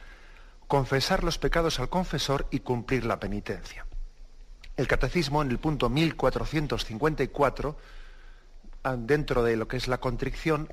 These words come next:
habla del examen de conciencia, que decimos que el examen de conciencia es un conocer nuestra vida a los ojos de Dios, ver si nuestra vida es agradable para el Señor, conocernos con,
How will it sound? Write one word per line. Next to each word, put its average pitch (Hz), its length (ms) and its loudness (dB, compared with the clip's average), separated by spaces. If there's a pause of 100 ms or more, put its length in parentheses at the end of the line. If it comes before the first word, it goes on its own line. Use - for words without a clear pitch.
(140)
habla 143 460 2
del 113 220 0
examen 110 360 -4
de 104 120 -6
conciencia, 101 720 -2 (840)
que - 100 -2
decimos 135 440 0
que 131 100 0
el 120 60 2
examen 131 220 0
de 135 100 2
conciencia 135 540 0
es 135 140 2
un 147 140 -4
conocer 143 600 2
nuestra 156 380 2
vida 147 300 2
a - 20 2
los 123 240 -2
ojos 113 300 -4
de 107 100 0
Dios, 117 380 0 (720)
ver 151 180 4
si 185 140 0
nuestra 151 320 0
vida 151 180 2
es 143 140 -2
agradable 117 640 0 (1400)
para 117 180 -2
el 107 80 -2
Señor, 113 480 -4 (460)
conocernos 165 600 -2
con, 107 460 -4